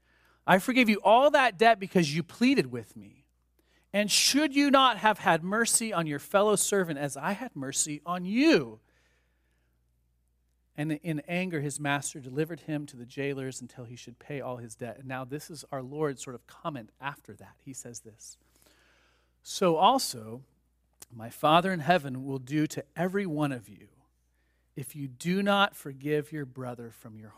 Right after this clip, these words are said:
heart." I mean,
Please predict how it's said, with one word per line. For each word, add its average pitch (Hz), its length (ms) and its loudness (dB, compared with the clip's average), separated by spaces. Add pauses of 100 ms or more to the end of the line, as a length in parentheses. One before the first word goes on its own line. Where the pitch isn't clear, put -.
heart." - 460 -16 (2000)
I - 80 -6
mean, 262 100 -2